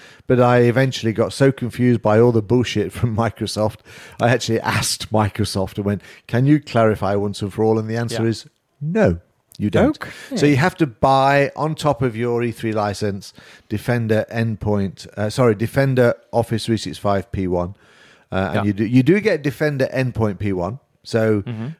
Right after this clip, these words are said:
Speaker 1: you do get that for your client, for your end place, but not for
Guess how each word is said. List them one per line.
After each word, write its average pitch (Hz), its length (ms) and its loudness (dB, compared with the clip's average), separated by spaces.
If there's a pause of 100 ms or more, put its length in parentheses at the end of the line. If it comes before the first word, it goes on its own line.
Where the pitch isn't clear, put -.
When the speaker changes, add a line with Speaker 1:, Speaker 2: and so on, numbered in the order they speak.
(140)
Speaker 1:
you 104 240 -8
do 123 160 2
get 110 200 0
that 117 240 -2
for 123 100 -4
your 107 460 0
client, 110 520 -2
for 107 120 -4
your 101 340 2
end 104 420 -2
place, 95 260 -2
but 90 180 -4
not 107 480 -4
for 98 520 -4